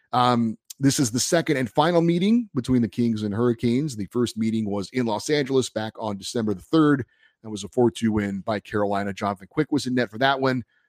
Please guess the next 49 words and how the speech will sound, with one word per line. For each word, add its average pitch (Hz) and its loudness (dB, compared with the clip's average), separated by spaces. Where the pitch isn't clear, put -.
Tonight, 139 0
it 120 -4
will 120 2
be 101 -6
Phoenix 101 -8
Copley. 160 2
He'll 104 -4
be 98 -6
opposed 98 -4
by 95 -6
Hurricanes 101 -4
netminder 104 -10
Frederik 104 -6
Andersen. 131 0
Face-off 180 4
set 175 2
for 143 0
four 175 4
P 165 2
M 151 2
L 147 2
A 147 4
time. 135 0
It 113 0
will 123 4
be 123 2
televised 113 2
locally 113 2
on 101 -4
Bally 104 -2
Sports 101 -4
West, 151 2
also 156 4
televised 104 0
nationally 117 -4
on 101 -4
the 104 -8
N 107 -6
H 104 -8
L 101 -8
Network. 107 -4
You 101 -14
can 104 -18
hear 117 2
it 110 0
on 101 -4
the 101 -12
Kings 104 -6
iHeart 107 -4